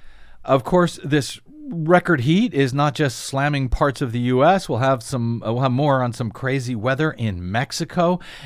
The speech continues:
and Europe in our latest Green News Report coming up a little bit later today, though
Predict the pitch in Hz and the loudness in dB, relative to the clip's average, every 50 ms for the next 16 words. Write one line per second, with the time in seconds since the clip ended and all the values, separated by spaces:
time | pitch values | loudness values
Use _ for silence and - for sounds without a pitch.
0 | 135 - _ 131 117 117 104 95 90 92 101 120 135 143 147 175 220 208 - - | -18 -12 _ -2 0 0 0 -2 -4 -4 -2 0 2 4 4 4 2 2 -2 -6
1 | - 123 120 113 107 107 110 104 110 135 190 254 254 - - - 143 143 131 120 | -4 -2 0 0 0 0 0 0 0 0 0 0 0 -2 -2 -2 -2 -2 0 0
2 | 117 117 113 95 110 104 - - 135 151 170 - - 139 123 117 113 113 110 113 | -2 -2 -2 -2 -6 -8 -2 0 0 0 0 -2 -2 -2 0 0 0 0 0 0
3 | 117 110 107 104 110 85 104 113 113 107 98 - - 104 92 113 117 120 131 160 | -2 -2 -2 -4 -4 -2 -2 -2 -2 -2 -4 -4 -4 -2 0 2 2 4 4 2
4 | 196 208 - - - - - - - - - - _ _ - 123 127 127 | 2 0 -2 -12 -20 -20 -20 -20 -20 -20 -20 -20 _ _ 0 2 2 2